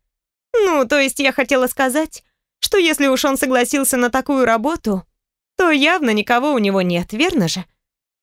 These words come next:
Кто отпустил бы его с другой женщиной в одной квартире жить, ну? И вообще?"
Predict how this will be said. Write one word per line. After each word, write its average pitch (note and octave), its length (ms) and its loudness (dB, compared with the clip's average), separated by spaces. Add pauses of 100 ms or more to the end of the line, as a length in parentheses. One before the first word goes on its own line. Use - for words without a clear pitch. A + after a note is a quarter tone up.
(220)
Кто G4 300 0
отпустил C4+ 520 0
бы G#3 120 2
его G#3+ 200 2
с G#3 40 -2
другой A#3 340 0
женщиной G#3 500 0
в G#3+ 60 0
одной C#4 240 0
квартире G#3+ 480 0
жить, E3 220 -4
ну? C#4 340 0 (680)
И F4+ 120 2
вообще?" A#3+ 420 2